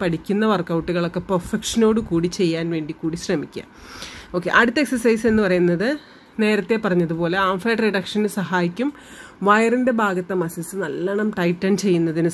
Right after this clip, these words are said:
സഹായിക്കും, ചെസ്റ്റ് നല്ല stiff and strong ആവുന്നതിന് സഹായിക്കും. ഇനി ഉള്ളൊരു പ്രത്യേകത, കൈയിൻ്റെ ബാക്കിലെ ഫാറ്റ് കുറയുന്നതിന് സഹായിക്കുന്ന ഒരു നല്ല എക്സർസൈസാണ് ചെയ്തത്. അതും repeatedly hundred repetitions ചെയ്യാൻ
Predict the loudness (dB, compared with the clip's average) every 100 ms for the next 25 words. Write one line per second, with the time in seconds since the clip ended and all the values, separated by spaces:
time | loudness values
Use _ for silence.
0 | -4 -8 -8 -6 -2 -4 -4 -16 -20 -18
1 | -20 -6 4 4 4 -2 2 2 2 0
2 | -2 -2 -2 0 0 -2 2 4 4 4
3 | 2 2 0 0 -2 -4 -6 -4 -6 -2
4 | -4 -4 -10 -20 -20 -4 4 4 4 0
5 | 0 2 0 -2 0 0 2 0 -2 -6
6 | -14 -2 2 4 4 4 2 2 -2 -4
7 | 0 0 0 -2 -4 -6 -6 -2 0 2
8 | 0 0 -4 -4 -6 -6 -6 -6 -6 -2
9 | -2 0 0 2 0 0 -6 -10 -10 -4
10 | -2 0 -2 -4 -4 -4 -6 -12 -18 -12
11 | -2 2 4 4 0 0 0 2 -2 -2
12 | -4 -4 -8 -14 -2 0 2 0 -2 0
13 | 2 0 -4 -16 -6 -4 -4 -4 -4 -2
14 | -2 -2 -4 -4 -2